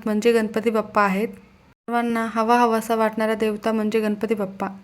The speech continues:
तर यांच्या संबंधितच तुम्हाला हा दिवस संकष्टी चतुर्थी हा साजरा करायचा असतो. प्रत्येकालाच उपवास करणे शक्य नसेल तर सगळ्यांनी हा उपाय देखील आवर्जून करायचा आहे.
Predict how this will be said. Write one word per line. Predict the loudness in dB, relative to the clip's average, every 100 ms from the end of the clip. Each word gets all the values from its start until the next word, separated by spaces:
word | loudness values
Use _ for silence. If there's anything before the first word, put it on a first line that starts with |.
| -4
तर | -2
यांच्या | 0 0 0
संबंधितच | 0 0 0 0 -2 -2
तुम्हाला | -2 0 2 0 -2
हा | -2 0
दिवस | 2 0 -2 -4 -6
संकष्टी | -6 -6 -4 -4 -2
चतुर्थी | -2 0 -2 -2 -4 -4 -14 -20
हा | -2 0
साजरा | 2 2 2 2
करायचा | 2 2 2 0
असतो. | 0 -2 -2 -2 -4 -18 -6 -2
प्रत्येकालाच | 0 2 4 4 4 0 -4
उपवास | -4 2 2 2
करणे | -2 -2 0
शक्य | -2 -2 -2
नसेल | 0 0 -2 0
तर |
सगळ्यांनी | -2 -2 -2 -2
हा | 0 2
उपाय | 2 2 2
देखील | 0 -4 -4
आवर्जून | -2 -2 -2 -2
करायचा | 2 2 2 2
आहे. | 2 0